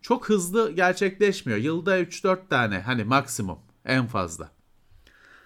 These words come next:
Ha, ama is-, merak ediyorum ben de açıkçası. Şeyi çünkü görmek istiyorum. Android,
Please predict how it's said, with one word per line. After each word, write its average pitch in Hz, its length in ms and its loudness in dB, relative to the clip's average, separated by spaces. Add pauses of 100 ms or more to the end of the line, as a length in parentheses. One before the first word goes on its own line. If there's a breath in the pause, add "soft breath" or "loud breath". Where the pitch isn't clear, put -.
(640 soft breath)
Ha, 147 100 -6
ama 175 280 0
is-, 202 260 -4
merak 165 400 2
ediyorum 202 420 4
ben 113 200 2
de 107 60 2
açıkçası. 107 460 -2
Şeyi 139 300 2
çünkü 139 240 -4
görmek 165 400 -2
istiyorum. 107 440 -2
Android, 117 380 -2